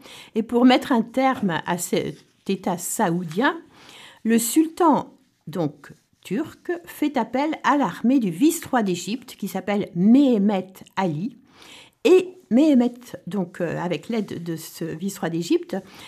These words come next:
les Ottomans arrivent à reconquérir toute cette région entre mille huit cent seize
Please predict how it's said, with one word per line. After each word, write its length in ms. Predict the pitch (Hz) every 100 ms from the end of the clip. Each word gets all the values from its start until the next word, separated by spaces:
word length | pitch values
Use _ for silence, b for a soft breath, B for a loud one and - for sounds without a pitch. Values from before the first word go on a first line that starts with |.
| B B
les 260 | 208 311 311
Ottomans 360 | 262 220 247
arrivent 400 | 302 240 302 339 -
à 140 | 180
reconquérir 1600 | 151 208 339 403 - - 311 302 - - 233 240 269 226 190 -
toute 160 | - -
cette 240 | 185 165
région 500 | - 160 - 294 359 B B B B -
entre 340 | 294 311 196
mille 380 | 185 233 320 302
huit 100 | 240
cent 180 | - 160
seize 400 | - 220 269